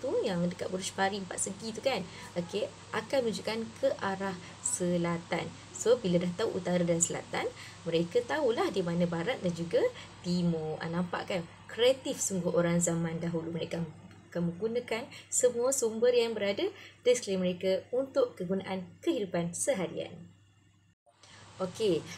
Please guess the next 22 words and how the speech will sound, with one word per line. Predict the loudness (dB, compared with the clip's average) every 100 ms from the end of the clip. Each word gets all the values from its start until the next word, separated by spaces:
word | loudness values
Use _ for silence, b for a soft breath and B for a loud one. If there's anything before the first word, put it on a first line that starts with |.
| 4
kegunaan | 6 6 4 2 2 0 0
buruj | 0 0 0
yang | -2 -2
kedua. | 4 6 6 6 6
Okey, | 4 2
pada | 2 2
zaman | 4 4 4 2
dahulu, | 2 2 2 0 2
kalender | 6 6 6 2
tidak | 2 2 2
wujud. | 0 2 0
Kalender | 2 2 4 4
tu | 4
apa? | 2 2 2 B B 0
Okey, | 0
kalender | 4 4 4 4
yang |
ada | 4 2
tarikh, | 2 2 4 6 6 4
yang | 2 -4
ada | 0 0 2
bulan, | 2 2 2 4 4